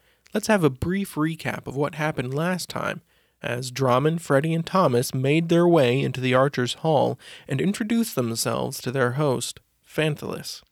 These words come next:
Their time with him was weird, to say the least.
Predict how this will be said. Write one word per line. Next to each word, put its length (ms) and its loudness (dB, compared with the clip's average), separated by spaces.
Their 140 4
time 260 4
with 140 2
him 180 2
was 260 6
weird, 420 4
to 100 -6
say 220 0
the 100 0
least. 460 2